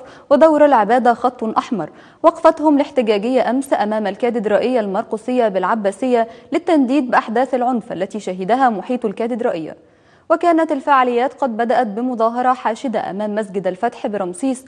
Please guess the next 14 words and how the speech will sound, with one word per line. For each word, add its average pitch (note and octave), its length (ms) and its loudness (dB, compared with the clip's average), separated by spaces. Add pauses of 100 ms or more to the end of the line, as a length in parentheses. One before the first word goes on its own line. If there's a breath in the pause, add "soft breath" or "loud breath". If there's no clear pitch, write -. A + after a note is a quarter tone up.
(280 loud breath)
ثم F4 300 4
مسيرة D4 420 0
إلى A#3+ 220 0
مقر B3 360 -2
الكاتدرائية، A3 760 -2 (280 loud breath)
والتي G#3+ 240 -2
انتهت C4 340 0
بالوقفة G3+ 500 -2
الاحتجاجية B3 760 0 (240 loud breath)
التي E4 320 4
ردد C4+ 420 4
خلالها C4 480 0
المتظاهرون A3+ 880 0 (100)
هتاف B3 500 -2